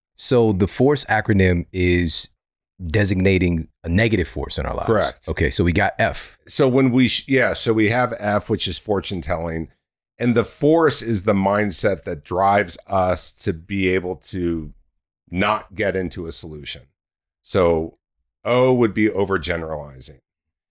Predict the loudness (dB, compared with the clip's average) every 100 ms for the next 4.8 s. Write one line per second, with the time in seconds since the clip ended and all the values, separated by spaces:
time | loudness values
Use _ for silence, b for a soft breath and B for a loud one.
0 | _ _ -6 -2 0 -2 -4 -6 -8 -8
1 | -10 -10 -12 -12 -2 0 2 -2 -4 -6
2 | -10 -12 -14 -12 -12 -10 -10 -6 -4 0
3 | 0 0 -2 -4 -4 -8 -10 -14 -10 -8
4 | -8 -8 -10 -4 0 2 2 0